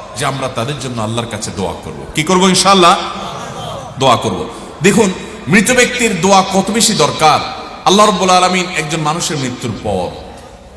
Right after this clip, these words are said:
সর্বপ্রথম যে আমলটি আমাদের জন্য রেখেছেন, তা হলো আমরা দ্রুততার সাথে তাকে গোসল দিয়ে তার জানাজার ব্যবস্থা করব।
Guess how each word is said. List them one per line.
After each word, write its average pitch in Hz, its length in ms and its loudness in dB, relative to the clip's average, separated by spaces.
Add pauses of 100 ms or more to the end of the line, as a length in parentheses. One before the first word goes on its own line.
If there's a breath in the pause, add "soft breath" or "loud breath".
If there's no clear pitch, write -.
(120)
সর্বপ্রথম 202 1080 4 (600)
যে 147 400 2 (520)
আমলটি 185 440 4
আমাদের 143 280 0
জন্য 131 180 0
রেখেছেন, 123 460 -2
তা 113 140 0
হলো 113 200 0
আমরা 107 260 -2
দ্রুততার 220 540 4
সাথে 170 420 4 (920)
তাকে 156 240 0
গোসল 143 400 4
দিয়ে 151 240 2
তার 120 240 0
জানাজার 120 360 2
ব্যবস্থা 104 420 -2
করব। 76 240 -10